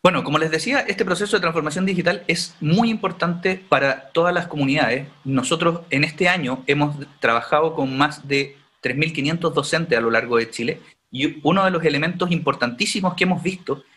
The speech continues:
es que los profes han dejado atrás la resistencia que tenían antiguamente respecto de la tecnología. Y eso ya es muy positivo. Están entendiendo que podemos hacer cosas,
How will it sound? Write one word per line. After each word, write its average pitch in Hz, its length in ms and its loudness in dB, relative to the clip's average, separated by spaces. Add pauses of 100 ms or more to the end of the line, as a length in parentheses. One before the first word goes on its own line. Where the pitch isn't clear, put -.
es 139 160 -2
que 156 340 0 (280)
los 147 200 0
profes 208 520 -2
han 175 140 0
dejado 185 520 0
atrás 165 560 -2 (360)
la 151 520 0 (200)
resistencia 170 880 -2
que 156 100 -6
tenían 113 480 -6
antiguamente 190 840 -2 (640)
respecto 185 600 0
de 180 400 0 (280)
la 143 200 2
tecnología. 110 640 -4
Y 170 120 -2
eso 240 220 -2
ya 175 200 2
es 196 120 -2
muy 185 140 2
positivo. 110 540 -6 (220)
Están - 240 0
entendiendo 196 560 0
que 190 100 -2
podemos 202 360 2
hacer 196 240 0
cosas, - 360 -6